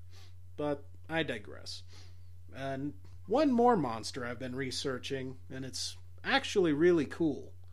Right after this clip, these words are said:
is, uh, or Jarbidge. Anyway, the unincorporated town of Jarbidge sits in the hundred thirteen thousand acre Jarbidge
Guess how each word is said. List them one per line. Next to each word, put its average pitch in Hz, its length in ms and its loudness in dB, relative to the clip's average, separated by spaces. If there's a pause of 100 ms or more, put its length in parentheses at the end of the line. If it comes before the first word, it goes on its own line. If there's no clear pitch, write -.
(520)
is, 127 580 -4
uh, 123 280 -2 (120)
or 131 100 -6
Jarbidge. 123 500 4 (280)
Anyway, 190 460 4 (140)
the 151 80 -4
unincorporated 175 760 4
town 151 260 0
of 101 100 -4
Jarbidge 135 760 4 (160)
sits - 680 0 (380)
in 151 220 -2
the 131 460 0 (420)
hundred 180 320 2
thirteen 160 320 -2
thousand 143 480 2
acre 135 380 0
Jarbidge 113 800 -8